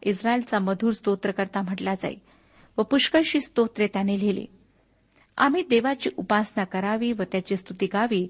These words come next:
असाच तो आमचा जिवंत प्रभुदेव आहे." गायन व वादन करून त्याची स्तुती करणे म्हणजे ओठांचे फळ त्याला अर्पण करण्यासारखे आहे. संत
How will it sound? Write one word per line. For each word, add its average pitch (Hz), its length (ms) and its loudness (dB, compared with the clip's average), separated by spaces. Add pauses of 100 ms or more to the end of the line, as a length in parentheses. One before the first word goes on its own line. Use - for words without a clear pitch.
(360)
असाच 311 440 2
तो 226 40 0
आमचा 185 320 -2
जिवंत 208 380 -2
प्रभुदेव 190 560 -2
आहे." 190 200 -6 (760)
गायन 302 280 4
व 247 140 2
वादन 190 320 2
करून 208 340 4
त्याची 196 300 -2
स्तुती 202 300 -4
करणे 196 260 0
म्हणजे 220 400 0
ओठांचे 254 540 0 (100)
फळ 285 260 0
त्याला 208 240 2
अर्पण 196 300 -2
करण्यासारखे 190 640 -4
आहे. 196 260 -8 (720)
संत 247 280 4